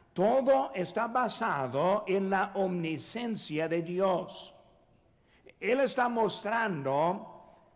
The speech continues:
"Yo conozco su corazón." Desde antes de su nacimiento, como dice aquí,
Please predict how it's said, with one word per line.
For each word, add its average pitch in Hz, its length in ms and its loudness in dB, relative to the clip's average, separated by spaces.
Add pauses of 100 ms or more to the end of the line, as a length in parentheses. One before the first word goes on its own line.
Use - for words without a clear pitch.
(140)
"Yo 202 380 0
conozco 202 720 0
su 151 280 -8
corazón." 139 640 -6 (1000)
Desde 214 600 0
antes 233 960 0 (600)
de 175 140 0
su 180 180 0
nacimiento, 175 540 -2
como 151 160 -4
dice 175 240 -2
aquí, 214 380 -4